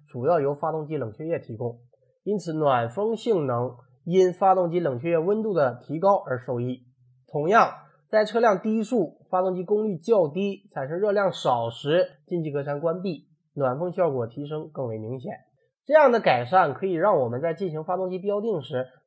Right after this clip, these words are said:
采取产生更少热量的标定策略，并且在发动机材料上选用更好的隔热材料，提供了潜在提高燃油经济性的机会。而汽车空调的冷却功能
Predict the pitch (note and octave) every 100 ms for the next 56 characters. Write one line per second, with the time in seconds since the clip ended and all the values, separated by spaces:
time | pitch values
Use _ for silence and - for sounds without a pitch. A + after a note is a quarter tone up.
0 | _ C#3 F3 F3 C#3+ D3+ - B2 - E3+
1 | F3 A#3 F3 C3 A#2 E3 G#3+ D3+ B2 A#2
2 | G#2+ G#2 B2 A#2 A2 B2 A2 G#2 _ _
3 | _ G#3 F#3+ D3 D#3 D3+ F3+ F3+ F3 E3+
4 | C3+ F#3+ F3+ C#3+ C3 - - _ C3+ B2+
5 | D#3 C#3+ F#3+ B2+ A2+ A2 A#2 A2+ A#2+ E3+
6 | D3 A#2+ A#2 F#3+ - - _ _ _ _
7 | E3 G3 A#3 E3+ B2+ - - C#3+ G#3 A#3+
8 | A3 - - D3+ D3 C#3+ C3+ A#2+ A#2+ A#2
9 | B2 A#2 A2 A2 G#2+ B2 B2 A#2+ - _
10 | - _ _ _ _ _ - F3 A3+ A#3+
11 | D4+ B3 C4+ C#4 D4+ A#3 A3 C4+ E3 A#2
12 | G#2+ C4+ A3+ F#3 D#3+ C3 C3